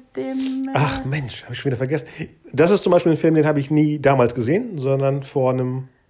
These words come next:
Speaker 2: Jahr zum
Speaker 1: Ja.
Speaker 2: ersten Mal. Also konnte ich da auch jetzt nicht verstehen,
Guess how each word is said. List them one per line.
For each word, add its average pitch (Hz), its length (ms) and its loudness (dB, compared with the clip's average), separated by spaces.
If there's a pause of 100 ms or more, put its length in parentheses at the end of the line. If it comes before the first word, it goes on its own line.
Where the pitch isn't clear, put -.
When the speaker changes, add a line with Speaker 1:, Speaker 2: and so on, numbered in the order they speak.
(120)
Speaker 2:
Jahr 107 500 2
zum 104 180 -10
Speaker 1:
Ja. 90 40 -4
Speaker 2:
ersten 101 220 -10
Mal. 90 100 -12 (720)
Also 120 160 -2
konnte 151 200 4
ich 139 60 -2
da 151 120 4
auch 151 160 4
jetzt 139 160 -2
nicht 131 120 0
verstehen, 120 520 2